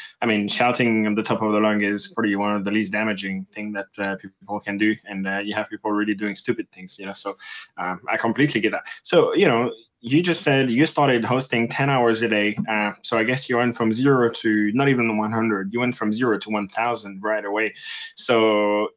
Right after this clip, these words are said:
and what's the show called? Uh, did, did you have the same show already back then? So tell us a bit more about,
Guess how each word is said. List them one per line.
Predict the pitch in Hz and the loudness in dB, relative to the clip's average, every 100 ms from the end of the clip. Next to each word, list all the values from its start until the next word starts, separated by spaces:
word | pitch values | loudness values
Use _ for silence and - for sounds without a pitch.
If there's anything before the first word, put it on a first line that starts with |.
| _ 117 | _ -4
and | 117 113 113 117 | -2 0 2 2
what's | 147 151 | 2 0
the | 156 | -2
show | - 160 156 147 143 | 0 4 4 2 0
called? | 151 147 143 | 2 2 2
Uh, | 139 135 131 127 117 110 | 2 2 0 0 -2 -2
did, | 123 135 110 | -2 -2 -2
did | 131 | -2
you | 139 | 0
have | 139 | 2
the | 127 | 0
same | - 143 143 | -2 0 0
show | 139 147 139 135 | 0 0 2 2
already | 110 113 143 147 143 | 2 2 2 2 2
back | 147 139 | 0 0
then? | 139 143 143 | 0 2 0
So | - 113 | 0 0
tell | - 160 | 0 0
us | - | 0
a | 143 | 0
bit | 131 | 0
more | 131 131 127 127 | 0 2 0 0
about, | 120 117 113 110 | 0 2 2 0